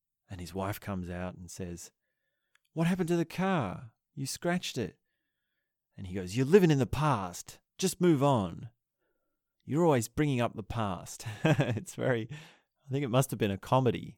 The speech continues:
It must have been a cartoon. I can't remember. I think it's The Simpsons or something like that. Yeah, it must have been The Simpsons. <laughs> So how do I let go of that memory? <laughs>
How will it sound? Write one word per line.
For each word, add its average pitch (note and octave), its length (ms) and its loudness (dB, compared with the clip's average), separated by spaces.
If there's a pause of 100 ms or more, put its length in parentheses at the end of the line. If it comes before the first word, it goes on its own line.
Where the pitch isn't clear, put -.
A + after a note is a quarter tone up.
(120)
It - 80 -14
must - 160 -4
have A#3+ 80 -6
been C4+ 120 2
a - 60 -2
cartoon. A2+ 680 -4 (1500)
I A#2+ 60 -12
can't D3 280 -4
remember. G#2 320 -6
I G#2+ 100 -6
think C#3+ 160 -6
it's - 120 -10
The G2 100 -12
Simpsons B2 520 -6
or - 80 -14
something B2+ 320 -8
like E2 180 -12
that. - 200 -14 (920)
Yeah, D#3+ 160 -2
it - 100 -6
must E3+ 220 -4
have D3 100 -10
been A#2+ 180 -2
The F#2+ 80 -6
Simpsons. - 640 -10
<laughs> - 40 -20 (4000)
So G2+ 100 -6
how A#2+ 100 2
do B2+ 80 4
I A2 100 4
let G#2+ 160 0
go G#2+ 180 2
of F#2 80 -2
that G#2 200 0
memory? F2+ 360 -4 (300)
<laughs> E3 100 8